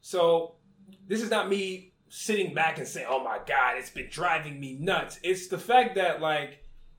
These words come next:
on Astroworld, <clears throat> you know, the album we just talked about by Travis Scott, Drake was on a song called Sicko Mode, and for whatever reason, he decided to drop a line and say, like,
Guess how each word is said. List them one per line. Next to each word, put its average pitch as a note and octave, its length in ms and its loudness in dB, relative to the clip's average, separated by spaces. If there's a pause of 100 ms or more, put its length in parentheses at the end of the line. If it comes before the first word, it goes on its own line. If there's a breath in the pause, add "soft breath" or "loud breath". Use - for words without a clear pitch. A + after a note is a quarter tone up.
(420)
on F3 240 2
Astroworld, F3+ 880 2 (1200)
<clears throat> - 440 -16
you D3 100 -10
know, B2+ 280 -8
the D3 220 -4
album D#3 280 0
we D3 100 -6
just - 140 -12
talked D#3 220 2
about D3+ 260 0
by D#3 120 -4
Travis D#3+ 300 -2
Scott, D#3+ 360 -2 (1000)
Drake C4 240 4
was A#3 160 4
on A3 140 6
a - 40 0
song F#3+ 260 4
called G3 160 2
Sicko E3 400 2
Mode, C#3+ 380 -4 (680)
and G#3+ 300 2 (260)
for A3+ 220 6
whatever E4 420 8
reason, F3+ 680 -2 (2500)
he A3+ 240 -6
decided A#3 600 2
to F3+ 440 2
drop G3 320 4
a F#3+ 40 2
line F3 360 0
and E3+ 100 -2
say, E3+ 260 0
like, D#3 460 0